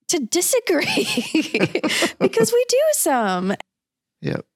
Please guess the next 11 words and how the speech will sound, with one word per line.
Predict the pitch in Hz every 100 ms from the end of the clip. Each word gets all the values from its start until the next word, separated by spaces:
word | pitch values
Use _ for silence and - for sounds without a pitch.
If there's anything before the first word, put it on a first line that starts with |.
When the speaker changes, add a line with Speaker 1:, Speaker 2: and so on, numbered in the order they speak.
| _ _
Speaker 2:
So | 147
what | 175
are |
we | 170
talking | 175 - - 110
about | 104 101
today? | - 110 104 98 - - -
Speaker 1:
We | 247 302
came | - 381 403
up | 349 262 - - - _ -
with | 285 294